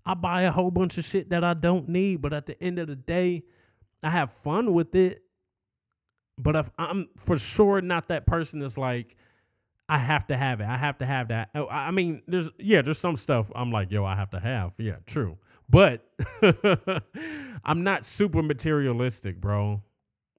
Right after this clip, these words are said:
I, I feel like in a lot of ways I'm pretty simple.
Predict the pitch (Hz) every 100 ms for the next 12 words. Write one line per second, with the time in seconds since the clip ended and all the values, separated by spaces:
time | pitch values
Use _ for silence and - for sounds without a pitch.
0 | _ _ _ _ _ _ _ _ _ _
1 | _ _ 147 151 170 - 196 170 127 135
2 | 120 139 151 143 147 143 131 127 - 139
3 | 127 101 - 127 101 87 92